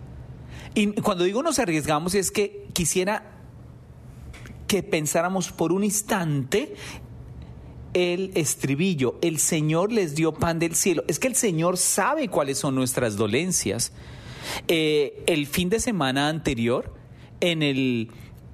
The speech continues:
Evangelio que se nos cuenta la multiplicación de los panes, el Señor siente compasión de su pueblo.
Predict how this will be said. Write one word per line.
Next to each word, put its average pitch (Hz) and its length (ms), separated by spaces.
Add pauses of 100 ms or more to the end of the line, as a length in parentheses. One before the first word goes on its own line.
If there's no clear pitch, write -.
(200)
Evangelio 139 880 (680)
que 170 140
se 143 160
nos 127 220
cuenta 139 440
la 170 100
multiplicación 139 880
de 131 100
los 151 220
panes, 135 520 (1040)
el 151 160
Señor 123 340
siente 151 400
compasión 185 580
de 104 100
su 113 140
pueblo. 117 520